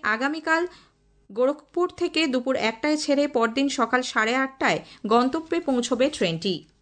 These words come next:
চন্দননগরে জগদ্ধাত্রী পুজো উপলক্ষে পূর্ব রেল আগামী আঠাশে অক্টোবর থেকে দোসরা নভেম্বর পর্যন্ত হাওড়া ব্যান্ডেলের মধ্যে পাঁচ জোড়া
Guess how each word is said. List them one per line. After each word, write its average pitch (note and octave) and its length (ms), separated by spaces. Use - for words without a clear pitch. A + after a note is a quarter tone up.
চন্দননগরে F#4 720
জগদ্ধাত্রী C#4 540
পুজো E4+ 280
উপলক্ষে D#4+ 400
পূর্ব C4+ 300
রেল D#4 240
আগামী B3+ 320
আঠাশে B3 360
অক্টোবর D4+ 360
থেকে D4 260
দোসরা A#3+ 360
নভেম্বর B3 400
পর্যন্ত A#3+ 560
হাওড়া C4+ 360
ব্যান্ডেলের D4 420
মধ্যে C4+ 280
পাঁচ G3 320
জোড়া C4 260